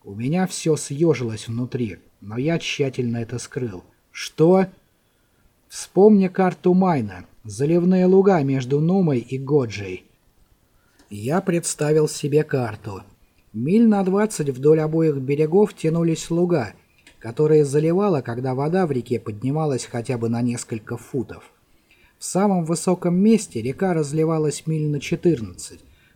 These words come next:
причём больше в южную сторону. Луг этот превращался в громадное водохранилище, по причине которой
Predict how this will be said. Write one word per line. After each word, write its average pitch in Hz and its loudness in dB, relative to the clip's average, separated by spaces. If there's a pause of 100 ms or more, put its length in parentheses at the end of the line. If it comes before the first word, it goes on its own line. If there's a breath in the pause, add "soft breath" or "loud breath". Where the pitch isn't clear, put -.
причём 151 -2
больше 180 4
в 117 -6
южную 123 0
сторону. 95 -10 (520 soft breath)
Луг 214 4
этот 175 0
превращался 147 -2
в 123 -6
громадное 139 -4
водохранилище, 139 -4 (320 soft breath)
по 110 -12
причине 156 -2
которой 156 2